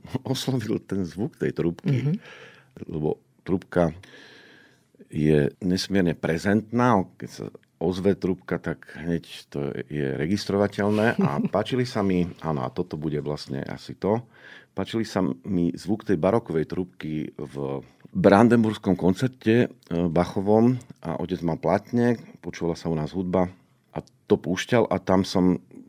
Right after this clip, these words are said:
Speaker 1: získal ten taký pocit toho barokového sveta,
Speaker 2: Mhm.
Speaker 1: e, ktorý sa cez tú hudbu konzervuje. Že hudba totiž je, je návrat do času, kedy vznikla.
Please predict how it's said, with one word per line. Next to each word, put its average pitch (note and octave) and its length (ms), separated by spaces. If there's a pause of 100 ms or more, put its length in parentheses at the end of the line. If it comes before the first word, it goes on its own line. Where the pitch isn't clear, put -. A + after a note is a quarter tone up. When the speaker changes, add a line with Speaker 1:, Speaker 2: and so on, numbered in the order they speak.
(100)
Speaker 1:
získal F2 420
ten D#2+ 220
taký - 260
pocit - 420
toho D#2+ 300
barokového E2 580
sveta, - 540 (240)
Speaker 2:
Mhm. D#3+ 160
Speaker 1:
e, B2+ 80 (720)
ktorý E2 240
sa - 160
cez - 240 (100)
tú D#2+ 180
hudbu D2 520 (220)
konzervuje. D#2+ 680
Že C#2+ 160 (240)
hudba A2+ 320
totiž G#2 320
je, F2 240 (640)
je E2+ 280
návrat F#2 360
do D#2+ 120
času, E2+ 420
kedy D#2 560
vznikla. F#2 600